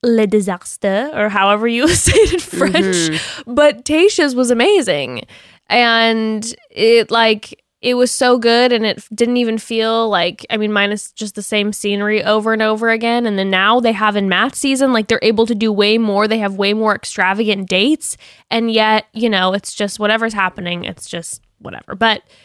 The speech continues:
Speaker 2: Look, I'm gonna be real with you. Yeah, I'm ready to cut this conversation right now because you teased me saying you had tea at the top of the episode.
Speaker 1: Well, we did. We definitely have some things we need to
Speaker 2: So
Speaker 1: talk
Speaker 2: I'm,
Speaker 1: about.
Speaker 2: I'm, I'm, I'm chomping at the bit right now,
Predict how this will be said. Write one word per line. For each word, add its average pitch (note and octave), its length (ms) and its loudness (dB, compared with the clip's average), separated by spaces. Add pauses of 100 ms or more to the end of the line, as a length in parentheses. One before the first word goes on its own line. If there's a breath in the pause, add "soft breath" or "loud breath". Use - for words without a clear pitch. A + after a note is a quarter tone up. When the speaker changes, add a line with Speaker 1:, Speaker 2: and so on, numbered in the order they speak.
(340 soft breath)
Speaker 2:
Look, F#3+ 460 4
I'm A#3+ 140 2
gonna C#4 160 4
be C4 160 4
real G3 260 6
with F#3+ 220 2
you. A#2 100 0
Yeah, E3 240 2
I'm D3 180 2
ready G#3+ 280 4
to F3+ 80 0
cut F3+ 340 -2
this D#3+ 340 -4
conversation D3 680 -2
right C#3+ 160 -2
now E3 240 2
because D3+ 380 -2
you E3 100 2
teased F#3+ 400 -2
me E3 180 0
saying E3 280 0
you D#3+ 100 2
had D3 180 0
tea F3+ 280 0
at D#3 100 2
the - 80 -8
top C#3+ 240 -2
of C#3+ 80 -4
the D3 160 2
episode. F2 680 -4
Speaker 1:
Well, A#3+ 180 4
we A3+ 100 -2
did. G#3+ 200 -2
We A3+ 100 -2
definitely G#3 380 -4
have G#3 120 -2
some A3 160 -6
things F#3+ 240 -4
we G3 60 -6
need F#3 80 -6
to F3+ 80 -10
Speaker 2:
So G#3 80 4
Speaker 1:
talk F#3+ 180 4
Speaker 2:
I'm, G3 140 2
Speaker 1:
about. E3 320 2
Speaker 2:
I'm, F#3 360 2
I'm, E3+ 460 0
I'm F3 240 -2
chomping D#3+ 400 -4
at D#3+ 120 -2
the F#3+ 40 -2
bit F#3+ 260 2
right A#3 220 2
now, C4+ 600 4